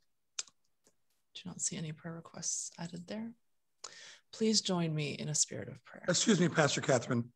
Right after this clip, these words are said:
Speaker 1: Yes.
Speaker 2: Uh, uh, uh, I do want to lift up Sam Hartman Pickrell, who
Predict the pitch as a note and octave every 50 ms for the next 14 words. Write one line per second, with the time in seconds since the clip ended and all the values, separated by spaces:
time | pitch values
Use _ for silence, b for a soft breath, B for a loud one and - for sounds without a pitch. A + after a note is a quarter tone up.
0 | _ _ - F3+ - E3+ - - D#3 D#3 D3 C#3+ C3+ C3+ - _ _ _ _ _
1 | D#3 D#3+ D3 C#3 C#3 C#3 - D3 C#3+ C#3 C3 C3 C3 C3 - - _ _ - C3+
2 | D3 B2+ F#3 G3 F#3 E3 D3+ D#3 C#3+ D3 D3+ C#3 - - C#3+ A#2+ - - - -
3 | D#3 D3 D3 C#3+ C#3+ C#3 C3+ - - - C#3+ D3 - C3 A#2+ - - D#3+ - E3+
4 | E3+ E3+ E3+ E3+ E3+ b b b b _ _ _ _ _ D3+ D3+ C#3+ C#3 C3 B2+
5 | A#2+ A#2+ A#2+ A#2+ A#2+ -